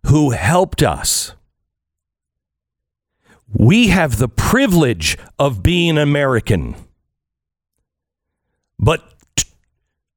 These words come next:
far too few of us know we, not the Biden administration, not the government,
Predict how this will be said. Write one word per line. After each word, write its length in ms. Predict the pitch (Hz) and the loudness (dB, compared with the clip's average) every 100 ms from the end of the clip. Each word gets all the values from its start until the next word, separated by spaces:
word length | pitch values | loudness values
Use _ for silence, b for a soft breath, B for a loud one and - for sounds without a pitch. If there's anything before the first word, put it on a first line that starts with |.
| _ _ | _ _
far 420 | - - 240 262 | -4 2 4 4
too 300 | 254 - 233 | 2 2 2
few 480 | 180 - 214 277 277 | 2 0 4 4 4
of 140 | 170 110 | 2 2
us 280 | 101 - | 0 0
know 360 | 151 202 175 135 B B | 0 2 2 0 B B
we, 540 | 131 160 254 240 98 - | 2 4 4 2 -2 -6
not 420 | B 151 208 254 - | B 0 0 -2 -2
the 100 | 208 | -4
Biden 680 | 110 98 98 220 170 143 | -4 -4 -2 -2 -2 0
administration, 720 | 131 139 131 - 135 120 127 | 0 0 -2 -2 -2 0 0
not 240 | 143 220 - | 2 0 0
the 80 | 240 | -2
government, 560 | 135 240 196 165 143 | 0 0 2 0 -2